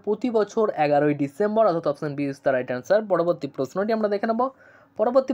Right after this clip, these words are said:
প্রশ্ন এখানে দেখতে পাচ্ছ, হায়দারপুর জলভূমি ভারতের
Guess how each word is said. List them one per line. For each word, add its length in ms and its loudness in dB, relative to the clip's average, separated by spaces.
প্রশ্ন 240 2
এখানে 260 -2
দেখতে 200 -8
পাচ্ছ, 180 -2
হায়দারপুর 680 2
জলভূমি 420 2
ভারতের 400 2